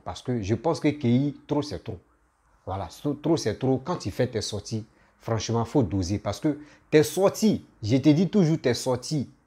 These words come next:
amènent surtout les cyber-opposants décortiqués et comme les gars commencent à attaquer le président. Faut doser, Kei. Tu as un parti. Faut rester dans ton parti. Faut pas demain encore, tu vas dire non que oui,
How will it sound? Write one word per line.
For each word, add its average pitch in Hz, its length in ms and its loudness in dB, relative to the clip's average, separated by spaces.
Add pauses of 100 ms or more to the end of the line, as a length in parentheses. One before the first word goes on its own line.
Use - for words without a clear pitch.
(280)
amènent 147 480 4 (400)
surtout - 380 -2
les 127 100 2
cyber-opposants 127 960 2 (240)
décortiqués 127 880 0 (400)
et 147 260 2 (180)
comme 123 260 2
les 113 160 2
gars 131 180 4
commencent 117 300 0
à 104 60 -4
attaquer 104 320 -8
le 104 100 -2
président. 95 400 -2 (720)
Faut - 220 6
doser, 104 560 0 (100)
Kei. 117 260 -4 (920)
Tu - 200 0
as 123 60 8
un 160 100 6
parti. 113 540 -2 (500)
Faut 156 140 2
rester 117 320 0
dans 101 100 -6
ton 92 120 -10
parti. 95 260 -8
Faut 98 120 -6
pas 190 160 6
demain 135 300 2
encore, 131 200 -2
tu 117 80 -6
vas 143 100 4
dire 143 80 0
non 143 140 -2
que 143 80 0
oui, 139 280 0